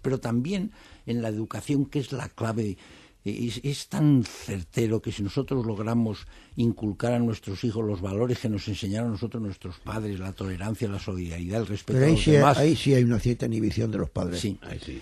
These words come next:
Speaker 2: Ahí
Speaker 1: Hay
Speaker 2: sí,
Speaker 1: una
Speaker 2: ahí sí hay una cierta inhibición
Speaker 3: Y
Speaker 2: de
Speaker 3: es
Speaker 2: los
Speaker 3: que no
Speaker 2: padres.
Speaker 3: se habla, además
Speaker 2: Pero has
Speaker 3: es que
Speaker 2: dicho
Speaker 3: no
Speaker 2: una
Speaker 3: se
Speaker 2: cosa,
Speaker 3: habla.
Speaker 2: has
Speaker 3: El
Speaker 2: dicho
Speaker 3: problema
Speaker 2: una
Speaker 3: es que no se habla con los niños. Ahora
Speaker 1: Eh,
Speaker 3: la vida es un tuit.
Speaker 1: esa es la gran
Speaker 3: Todo
Speaker 1: cosa.
Speaker 3: es un tuit, todo está en caracteres y no hay diálogo
Speaker 2: No,
Speaker 3: con
Speaker 2: y
Speaker 3: los
Speaker 2: los,
Speaker 3: hijos.
Speaker 2: los
Speaker 3: Tú
Speaker 2: padres
Speaker 3: te pones en una,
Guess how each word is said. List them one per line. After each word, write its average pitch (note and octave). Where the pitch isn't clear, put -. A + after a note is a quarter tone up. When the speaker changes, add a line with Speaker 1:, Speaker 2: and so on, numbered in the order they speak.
Speaker 2:
Ahí C#3
Speaker 1:
Hay D#3
Speaker 2:
sí, -
Speaker 1:
una D#3+
Speaker 2:
ahí E3+
sí F3
hay D#3+
una C#3+
cierta A#2
inhibición G#2+
Speaker 3:
Y F2+
Speaker 2:
de -
Speaker 3:
es -
Speaker 2:
los -
Speaker 3:
que G#2
no F2+
Speaker 2:
padres. F#2
Speaker 3:
se C#2+
habla, C2
además -
Speaker 2:
Pero C3
has C#3
Speaker 3:
es D3+
que F#3+
Speaker 2:
dicho G3
Speaker 3:
no F#3
Speaker 2:
una -
Speaker 3:
se -
Speaker 2:
cosa, D#3
Speaker 3:
habla. -
Speaker 2:
has -
Speaker 3:
El -
Speaker 2:
dicho C#3
Speaker 3:
problema D3
Speaker 2:
una F#3
Speaker 3:
es -
que D#3+
no D#3+
se D#3
habla C#3
con G2
los F2+
niños. F#2
Ahora C3+
Speaker 1:
Eh, -
Speaker 3:
la C#3
vida D#3+
es -
un A2+
tuit. E2+
Speaker 1:
esa C#3
es B2+
la C3
gran B2
Speaker 3:
Todo G3+
Speaker 1:
cosa. D#3+
Speaker 3:
es -
un A#2
tuit, F#2+
todo F3
está D#3+
en D#3+
caracteres G#2
y F2+
no G#2
hay D#3+
diálogo C3+
Speaker 2:
No, -
Speaker 3:
con F#3+
Speaker 2:
y -
Speaker 3:
los B2
Speaker 2:
los, A#2+
Speaker 3:
hijos. G#2+
Speaker 2:
los C3+
Speaker 3:
Tú F#3
Speaker 2:
padres D#3+
Speaker 3:
te -
pones D#3
en C#3+
una, D3